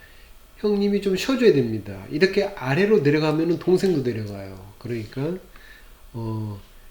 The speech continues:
지금 다행히 그래도 밑꼬리 달고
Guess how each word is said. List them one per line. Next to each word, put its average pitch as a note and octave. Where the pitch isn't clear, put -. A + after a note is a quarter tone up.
지금 A#2+
다행히 C#3
그래도 B2
밑꼬리 C3
달고 B2+